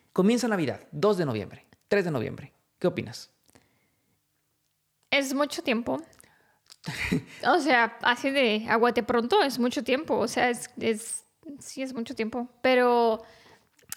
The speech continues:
Speaker 2: ya que cuando estuvimos el, el primer Navidad, em, tú y yo en México, pues sí pusimos el árbol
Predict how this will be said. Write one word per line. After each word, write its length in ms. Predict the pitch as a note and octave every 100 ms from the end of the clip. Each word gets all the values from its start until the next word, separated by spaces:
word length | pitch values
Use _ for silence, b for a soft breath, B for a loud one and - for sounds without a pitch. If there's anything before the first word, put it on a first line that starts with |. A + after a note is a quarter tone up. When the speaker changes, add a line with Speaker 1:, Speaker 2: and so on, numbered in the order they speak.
| -
Speaker 2:
ya 360 | B3 A3+ C4 B3+
que 540 | C#4 A#3 F#2+ - G#3+
cuando 180 | - A#3
estuvimos 400 | A#3+ B3 A#3+ C4
el, 200 | C4 - -
el 200 | A#3 A3
primer 300 | C4+ A3 G#3+
Navidad, 520 | A3+ A#3+ A#3+ A3 A3+ - -
em, 540 | G#3 G3+ A3 G3+ G#3 A#3+ _ -
tú 100 | A#3+
y 60 | A#3
yo 120 | A#3
en 100 | A3
México, 420 | G#3+ A#3+ G3+ C4+ A4+ - b b b b _ _ _ - -
pues 140 | - B3
sí 100 | G#4
pusimos 400 | G4+ E4+ D#4+ E4
el 120 | B3+ A#3+
árbol 500 | B3+ C4+ A#3 A3+